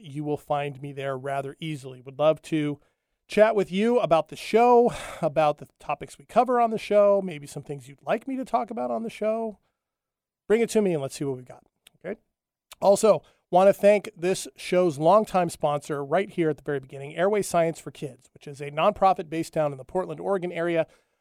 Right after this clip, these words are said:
that provides life and career pathway opportunities to underserved youth through the exploration of aerospace careers, of which there are hundreds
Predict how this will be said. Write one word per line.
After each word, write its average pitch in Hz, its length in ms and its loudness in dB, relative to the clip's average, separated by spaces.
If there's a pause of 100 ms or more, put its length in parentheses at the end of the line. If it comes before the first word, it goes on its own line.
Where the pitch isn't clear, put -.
(160)
that 160 80 0
provides 160 480 0
life 175 420 2
and 151 140 -8
career 165 380 -2
pathway 196 540 -2
opportunities 185 760 -2
to - 180 -20 (100)
underserved 190 560 0
youth 190 340 -4 (440)
through 190 140 0
the 175 140 -2
exploration 156 840 -2
of 143 240 -6
aerospace 143 580 -6
careers, 147 520 -4
of 131 100 -20
which 143 220 -14
there 139 200 -10
are 135 200 -10
hundreds - 720 -6